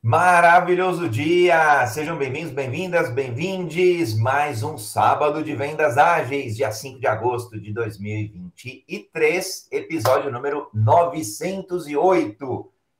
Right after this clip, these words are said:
Vendas Ágeis, olha só, hoje, hoje vai, hoje vai ser,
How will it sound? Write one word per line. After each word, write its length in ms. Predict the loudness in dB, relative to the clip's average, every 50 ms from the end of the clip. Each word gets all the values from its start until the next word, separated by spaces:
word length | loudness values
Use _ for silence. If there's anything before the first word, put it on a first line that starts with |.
| _ _ _ _ _
Vendas 380 | -14 -10 -6 -4 -4 -2 0 0
Ágeis, 500 | 2 2 2 0 -2 -4 -6 -6 -8 -8 -6
olha 200 | -4 -2 -2 -4
só, 360 | -4 -6 -2 -2 0 0 -2 -4
hoje, 140 | -8 -8 -8
hoje 120 | -10 -6 -6
vai, 100 | -6 -8
hoje 600 | -8 -12 -14 -16 -16 -16 -18 _ -18 -18 -18 -12
vai 140 | -8 -6 -6
ser, 440 | -6 -6 -6 -6 -4 -4 -6 -8